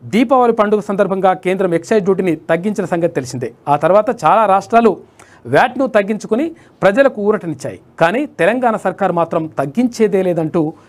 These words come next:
తేల్చి చెప్పింది అంటూ ఒక వార్తను చూసుకోవచ్చు. అంటే నువ్వెందుకు తగ్గించావు మరి? ముప్పై రెండు రూపాయలు ఇవన్నీ కూడా వేస్తా ఉన్నావు కదా, పన్నులు వేస్తా ఉన్నావు కదా, ఏది పెట్రోల్, ఒక లీటర్ పెట్రోల్ పైన ముప్పై రెండు రూపాయలు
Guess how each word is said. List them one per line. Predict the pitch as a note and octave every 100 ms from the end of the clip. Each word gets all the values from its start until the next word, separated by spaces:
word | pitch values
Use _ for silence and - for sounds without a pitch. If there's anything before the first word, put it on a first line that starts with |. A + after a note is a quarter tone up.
| _ C#3
తేల్చి | F3 -
చెప్పింది | C#3+ A#2+ D3 D3
అంటూ | C#3+ E3+
ఒక | D3 - C#3+
వార్తను | D3 B2+ A2+
చూసుకోవచ్చు. | - A2 - - _ _ - -
అంటే | A3+ D4
నువ్వెందుకు | G3 G3+ C#4+
తగ్గించావు | C#4+ B3 A#3+ A#3+
మరి? | A#3 B3 _ _ _ _ _ _ _ _ - - - _ - - - D#3+
ముప్పై | G3 D#4
రెండు | D4+ C#4+ C4
రూపాయలు | D4+ D#4+ D4+ D4 A#3+ - _ A3
ఇవన్నీ | A3+ C4
కూడా | B3+ B3+ G#3+ G#3 F3
వేస్తా | A#3+ B3 B3
ఉన్నావు | A3 A3
కదా, | G#3 B3
పన్నులు | C4 G3 G#3+ G3
వేస్తా | G3 G3
ఉన్నావు | F#3 F3+
కదా, | G#3+ C#4
ఏది | A3+ A#3+
పెట్రోల్, | G#3+ F#3 E3+ G3+ A#3+ G#3
ఒక | E3 E3
లీటర్ | F#3 A3+ B3+ A3+
పెట్రోల్ | G#3+ G#3+
పైన | G#3
ముప్పై | G3 E3+
రెండు | F#3 F3+
రూపాయలు | F3 A3 G#3+